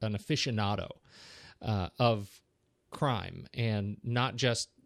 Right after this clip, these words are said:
"Hey, I love crime," but I wanna know how it's done every step of the way, to the point where, uh, many of the tools that were used to actually pull off these safe-cracking heists, he borrowed from, uh, John Siebold for the film. So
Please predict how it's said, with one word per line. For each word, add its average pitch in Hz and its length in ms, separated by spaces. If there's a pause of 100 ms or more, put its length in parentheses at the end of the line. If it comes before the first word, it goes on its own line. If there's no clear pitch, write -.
(180)
"Hey, 117 340
I 104 140
love 107 220
crime," 143 320
but 117 180
I 131 100
wanna 139 200
know 113 160
how 156 320
it's - 160
done 107 340
every 127 240
step 110 240
of 117 60
the 113 60
way, 123 120
to 120 80
the 151 60
point 175 260
where, 143 240 (380)
uh, 139 160
many 151 260
of 135 100
the 135 60
tools 139 540
that 113 120
were 117 100
used 113 380
to - 140
actually 127 400
pull 135 280
off 123 240
these 107 180
safe-cracking 110 720
heists, 123 720
he 135 100
borrowed 123 640
from, 101 500 (640)
uh, 98 300
John 98 280
Siebold 107 600
for 113 240
the 101 80
film. - 440
So 107 340